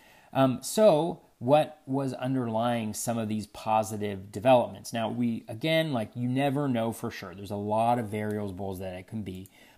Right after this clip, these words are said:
But I like to look at the rolling average graphs. I like to look at, uh, the pitch mix.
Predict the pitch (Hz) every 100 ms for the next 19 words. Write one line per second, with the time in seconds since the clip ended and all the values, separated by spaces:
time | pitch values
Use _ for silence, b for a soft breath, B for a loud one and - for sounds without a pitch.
0 | - 95 110 123 135 131 131 110 110 -
1 | 101 104 98 104 104 101 98 95 90 90
2 | 85 95 - - 101 92 87 92 - 110
3 | 92 87 - - 90 92 - b b b
4 | 101 101 110 120 180 - 95 -